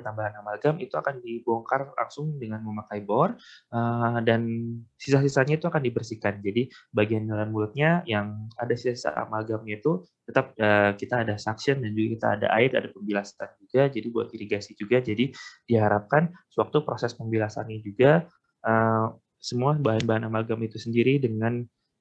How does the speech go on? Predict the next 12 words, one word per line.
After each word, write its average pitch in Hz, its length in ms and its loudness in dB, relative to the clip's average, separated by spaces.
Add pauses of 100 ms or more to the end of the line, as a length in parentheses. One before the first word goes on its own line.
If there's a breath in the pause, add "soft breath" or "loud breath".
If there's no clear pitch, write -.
(140)
bersih 131 480 4
akan 131 320 0
hilang 117 240 4
di 110 320 0
bagian 101 400 0
gigi 101 320 -14
tersebut. - 400 -14 (560)
Seperti 110 320 -4
itu 113 80 -2
mungkin, 104 240 -4
Dokter. 95 320 -4 (800)
Ya, 101 160 -2